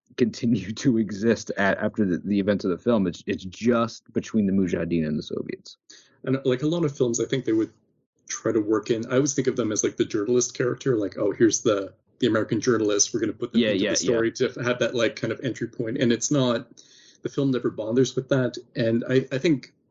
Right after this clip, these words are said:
Speaker 2: because of that, it kind of forces you to consider who you identify with at various points of the movie in, in more complicated ways than just looking from an outside observer.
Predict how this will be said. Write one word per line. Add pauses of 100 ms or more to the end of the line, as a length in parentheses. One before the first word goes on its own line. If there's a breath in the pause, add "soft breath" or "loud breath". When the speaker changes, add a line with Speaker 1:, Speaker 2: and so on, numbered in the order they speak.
(100)
Speaker 2:
because
of
that,
it
kind
of
forces
you
to (760)
consider (720)
who
you
identify
with
at
various
points
of
the
movie
in, (340)
in
more
complicated
ways
than
just
looking
from
an
outside
observer.